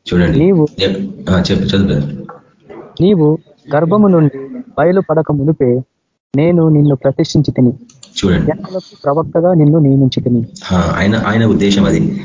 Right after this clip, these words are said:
Speaker 1: ఆయన పర్పస్ అది ఆయన జీవితంలో. ఇర్మియాని ప్రవక్తలాగా దేవుడు ముందుగానే ఉద్దేశించాడు. కాబట్టి ఈ ఉద్దేశాలు మనం గ్రహించాలా. ఇప్పుడు నీవు నేను కూడా అదే గ్రహించాలా. కేవలం ఏదో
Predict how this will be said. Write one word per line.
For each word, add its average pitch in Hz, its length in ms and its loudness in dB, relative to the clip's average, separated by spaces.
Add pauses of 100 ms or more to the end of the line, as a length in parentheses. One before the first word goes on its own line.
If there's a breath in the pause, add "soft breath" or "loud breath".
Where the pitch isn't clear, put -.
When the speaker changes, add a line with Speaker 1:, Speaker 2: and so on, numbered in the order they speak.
(160 loud breath)
Speaker 1:
ఆయన 95 180 0
పర్పస్ 110 360 -2
అది 87 120 -2
ఆయన 85 180 0
జీవితంలో. 80 600 0 (260 loud breath)
ఇర్మియాని 104 520 2
ప్రవక్తలాగా 107 480 0
దేవుడు 95 260 0
ముందుగానే 120 500 2
ఉద్దేశించాడు. 98 720 0 (540)
కాబట్టి 113 240 0
ఈ 101 80 2
ఉద్దేశాలు 117 420 0
మనం 110 160 0
గ్రహించాలా. 95 580 0 (260 loud breath)
ఇప్పుడు 123 180 0
నీవు 113 400 2
నేను 143 220 2
కూడా 147 120 0
అదే 127 100 0
గ్రహించాలా. 87 480 -2 (520)
కేవలం 143 320 0
ఏదో 131 340 0